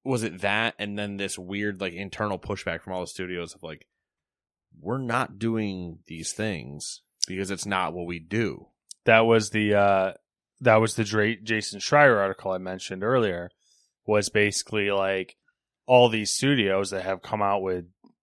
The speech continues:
Speaker 2: triple A blockbuster bangers
Speaker 1: Yeah.
Speaker 2: have all tooled up for that style of game.
Speaker 1: Right. They, you don't pivot.
Speaker 2: And they can't pivot now.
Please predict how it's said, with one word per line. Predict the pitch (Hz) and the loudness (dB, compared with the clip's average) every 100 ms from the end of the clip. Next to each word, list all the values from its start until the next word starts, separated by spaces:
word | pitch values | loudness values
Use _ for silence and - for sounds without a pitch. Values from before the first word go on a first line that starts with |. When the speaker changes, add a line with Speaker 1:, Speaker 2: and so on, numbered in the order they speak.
| _ _ - | _ _ -2
Speaker 2:
triple | - 120 120 110 | 0 0 2 2
A | 104 92 - - | 2 -2 -10 0
blockbuster | 107 120 - 107 - - 90 | 6 6 6 0 0 -4 0
bangers | 104 131 113 82 92 - - | 4 4 2 -6 -14 -16 -8
Speaker 1:
Yeah. | 113 87 - _ _ _ | -6 -6 -8 _ _ _
Speaker 2:
have | - 117 113 | 0 0 4
all | 113 120 | 4 4
tooled | - - 131 120 120 | 2 0 2 4 6
up | 135 127 - _ _ _ _ _ _ _ _ | 6 6 0 _ _ _ _ _ _ _ _
for | - - 123 120 117 | -14 4 8 10 8
that | 107 110 110 107 - _ _ _ _ | 4 2 2 0 -4 _ _ _ _
style | - - 107 107 101 | -4 4 6 6 2
of | 95 | 0
game. | - 196 113 82 - - _ _ | 0 0 0 -6 -16 -20 _ _
Speaker 1:
Right. | 113 90 - | -2 -2 -4
They, | 85 104 107 _ _ - | -6 -4 -6 _ _ -14
you | 104 | -6
don't | 120 107 | -6 -4
pivot. | - 170 151 - _ _ _ - | -4 -4 -6 -14 _ _ _ 4
Speaker 2:
And | 131 120 | 6 8
they | 120 | 4
can't | - 135 127 110 | 4 0 0 2
pivot | - 196 98 98 | 4 4 2 -2
now. | 90 82 | -10 -12